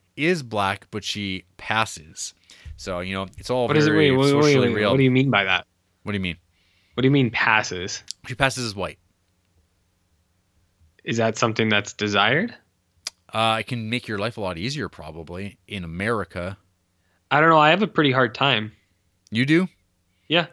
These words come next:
Speaker 1: Wow. <laughs> Is that your
Speaker 2: Why?
Speaker 1: bur-, is that your burden, sir?
Speaker 2: Yeah, I mean, heavy is the crown, right?
Speaker 1: Wow.
Speaker 2: I'm just kidding, you guys.
Speaker 1: <laughs> You
Speaker 2: Don't
Speaker 1: can sign
Speaker 2: get
Speaker 1: up
Speaker 2: all
Speaker 1: to
Speaker 2: upset.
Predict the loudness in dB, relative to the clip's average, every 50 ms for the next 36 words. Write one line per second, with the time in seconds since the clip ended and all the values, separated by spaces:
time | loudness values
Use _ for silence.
0 | _ -12 -10 -8 -6 -4 -4 -4 -6 -8 -20 -20 -20 -20 _ -14 -12 -10 -8 -8
1 | -8 -8 -6 -8 -8 -8 _ _ _ _ -20 -20 -20 -20 -20 _ -10 -6 -6 -4
2 | -4 -4 -2 0 0 0 0 -2 -2 -4 -4 -4 -2 -2 0 -2 -2 -4 -4 -8
3 | -6 -6 -6 -6 -6 -8 -10 -10 -10 -10 -10 -10 -10 -12 -14 -20 _ _ _ _
4 | _ _ _ _ _ _ _ -4 0 2 4 6 6 4 4 4 2 2 2 2
5 | 0 0 0 -4 -8 -10 -12 -14 -12 -8 -2 -2 0 0 2 0 0 0 0 -2
6 | -2 0 0 2 2 2 0 -2 -2 -2 -2 -2 -4 -6 _ _ _ _ _ _
7 | -20 -20 -18 -18 -16 -14 -14 -14 -14 -16 -18 -20 -20 -20 -20 -20 -20 -20 -20 _
8 | _ _ _ _ _ -20 -20 -20 -20 -20 -20 -20 _ _ _ _ -2 0 2 2
9 | 2 2 2 2 0 0 -4 -8 _ -12 -6 -2 0 2 2 2 2 0 0 0
10 | 0 0 0 0 0 0 0 2 2 2 4 4 4 2 4 2 2 2 2 0
11 | -2 -2 -2 -6 -10 -10 -10 _ -18 -18 _ _ _ _ _ _ _ _ _ _
12 | -20 -20 -14 -6 0 2 4 4 4 4 6 6 8 8 8 8 8 8 8 6
13 | 6